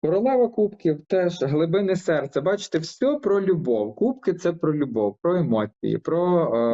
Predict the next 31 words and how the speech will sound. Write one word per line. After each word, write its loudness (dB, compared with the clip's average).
е, -4
таке, -4
кажуть, -4
е, 0
е, 0
прихильність, -2
так? -6
Як -2
би -4
там -2
що -6
не 2
було. 0
І 0
дуже 2
активна 2
жіноча 0
карта. -4
Хтось -2
там 0
за 0
кадром, -2
якісь, 0
е, 4
жінки 0
за 2
нас 0
гарно 0
дбають, -2
за -4
Україну. -6